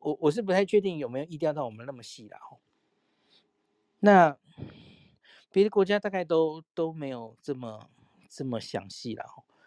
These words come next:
那我觉得我们就是跟 Omicron 比速度，诶，到目前为止好像还可以耶吼。那个，<laughs> 虽-，虽然它可以传得很快吼，可是到目前为止好像 <clears throat> 能挡住，然后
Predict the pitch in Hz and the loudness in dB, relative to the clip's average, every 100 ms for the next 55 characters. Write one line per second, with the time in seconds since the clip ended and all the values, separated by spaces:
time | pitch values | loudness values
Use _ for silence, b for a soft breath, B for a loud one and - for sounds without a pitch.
0 | b b b _ _ 170 175 170 147 131 | b b b _ _ -4 6 8 8 8
1 | 147 151 151 123 131 147 165 - 151 151 | 6 8 8 6 -2 -2 -4 2 2 2
2 | 160 160 143 - 117 - 107 - 165 - | -4 -4 -2 -4 -8 -10 -12 2 2 4
3 | 156 117 _ _ _ _ _ 151 196 _ | -2 -2 _ _ _ _ _ -2 -2 _
4 | - 202 208 - 151 156 156 147 165 165 | 0 0 -2 -6 -8 -8 -6 -8 -6 -8
5 | 196 156 160 - 160 190 143 113 113 120 | -8 -6 -8 -2 -2 -2 -6 -12 -12 -16
6 | _ _ _ _ _ _ _ _ _ _ | _ _ _ _ _ _ _ _ _ _
7 | _ - 143 139 131 - 160 - - _ | _ -12 -8 2 2 2 -4 -6 -20 _
8 | _ _ _ _ _ - 190 190 196 180 | _ _ _ _ _ 4 4 4 -2 -4
9 | 170 - 165 147 - 127 135 135 104 - | -6 -2 -2 -2 -8 -8 -8 -10 -8 -4
10 | 123 107 107 _ - 123 156 135 127 _ | -4 -6 -18 _ -16 -8 -6 -8 -10 _
11 | 160 165 165 147 139 139 123 101 143 123 | -4 -4 -6 -6 -6 -6 -6 -4 -6 -8
12 | _ _ _ _ - - - - 151 _ | _ _ _ _ 0 0 0 -20 -20 _
13 | 131 139 165 131 107 101 - 143 113 113 | -6 -6 -2 -2 -2 -12 -8 -8 -8 -16
14 | 120 135 120 110 | 0 0 0 -4